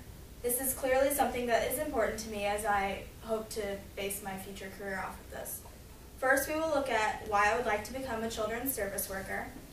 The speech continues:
Then we will look at some things you might not specifically know about children's service working.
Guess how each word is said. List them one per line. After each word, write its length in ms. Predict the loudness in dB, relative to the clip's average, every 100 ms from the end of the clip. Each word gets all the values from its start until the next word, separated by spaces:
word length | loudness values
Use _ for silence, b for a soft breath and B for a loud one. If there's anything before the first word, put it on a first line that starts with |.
| -12 -4
Then 180 | -2 4
we 60 | 6
will 140 | 8
look 180 | 6 6
at 160 | 4 2
some 160 | 2
things 280 | 0 -2 0
you 100 | 0
might 200 | 0 0
not 200 | 0 0
specifically 580 | -2 -4 -4 -4 -4 -2
know 300 | 0 0 0 -2
about 400 | -2 -2 -2 -4
children's 360 | -4 -4 -4
service 380 | -4 -4 -6 -8 -10 -10
working. 260 | -8 -8